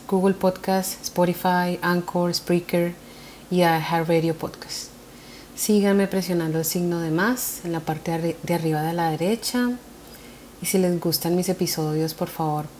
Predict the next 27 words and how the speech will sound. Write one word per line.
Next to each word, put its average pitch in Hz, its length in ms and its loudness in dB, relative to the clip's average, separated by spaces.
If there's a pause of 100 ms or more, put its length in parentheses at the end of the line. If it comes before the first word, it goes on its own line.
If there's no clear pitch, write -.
pongan 170 320 0
estrellitas 170 1040 -4
o 170 80 -2
me 160 140 0
gusta. 175 580 -2 (800)
Y 190 80 4
lo 185 100 6
más 170 160 4
importante, 190 720 2
compartan. 151 580 -4 (1160)
Así 175 240 -2
más 190 320 4
personas 196 540 2
podrán 180 340 2
escuchar 196 580 -2 (140)
y 180 80 -4
podemos 165 420 -2
ser 170 380 -2
un 175 100 2
grupo 165 240 -2
más 170 400 -2
grande. - 220 -10 (760)
Muchísimas 185 800 -2
gracias 151 300 -6
a 160 100 -10
todos. 147 400 -10 (1300)
Bueno, 262 280 8